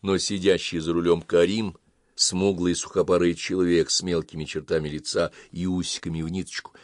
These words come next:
только головой покачал. «Мы ещё слишком близко от Кабула, пусть потерпит». Баба пробурчал что-то себе под нос.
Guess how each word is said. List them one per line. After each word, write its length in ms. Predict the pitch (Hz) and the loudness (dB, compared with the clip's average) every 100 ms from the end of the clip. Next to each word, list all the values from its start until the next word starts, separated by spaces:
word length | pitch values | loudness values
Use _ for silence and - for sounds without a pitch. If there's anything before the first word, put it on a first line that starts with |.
| _ | _
только 220 | - 80 | -8 -8
головой 400 | 80 82 78 76 | -4 -4 -2 -4
покачал. 480 | - - - - - _ _ _ _ _ _ _ | -8 -10 -6 -6 -8 _ _ _ _ _ _ _
«Мы 140 | - 143 | -4 -2
ещё 280 | - - | 0 2
слишком 480 | 127 - 110 - 95 | 2 2 -2 0 0
близко 380 | 90 110 - - | 2 0 0 0
от 120 | 78 | -2
Кабула, 440 | - 73 80 78 - _ _ | -2 -4 -4 -6 -8 _ _
пусть 240 | - 95 | -6 -4
потерпит». 560 | - 80 78 67 71 - _ _ _ _ _ _ _ _ _ _ _ _ _ _ _ | -4 -6 -6 -8 -10 -20 _ _ _ _ _ _ _ _ _ _ _ _ _ _ _
Баба 320 | - - 95 | -6 2 2
пробурчал 640 | 90 87 87 87 - 117 113 | 2 0 0 0 2 4 4
что-то 300 | - 110 - | 0 -4 -4
себе 240 | - 98 | -6 -8
под 240 | - 98 - | -6 -8 -6
нос. 200 | - | -8